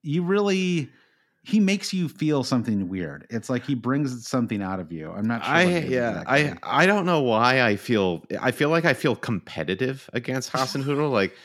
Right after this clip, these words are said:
Speaker 1: <laughs>
Speaker 2: like he and I are playing the same game and I, I wanna be better than him. Like, uh,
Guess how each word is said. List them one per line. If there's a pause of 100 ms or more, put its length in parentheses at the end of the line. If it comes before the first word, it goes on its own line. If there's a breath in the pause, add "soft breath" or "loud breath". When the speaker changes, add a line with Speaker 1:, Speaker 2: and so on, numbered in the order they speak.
Speaker 1:
<laughs>
Speaker 2:
like
he
and
I
are
playing
the
same
game
and
I,
I
wanna
be
better
than
him.
Like,
uh,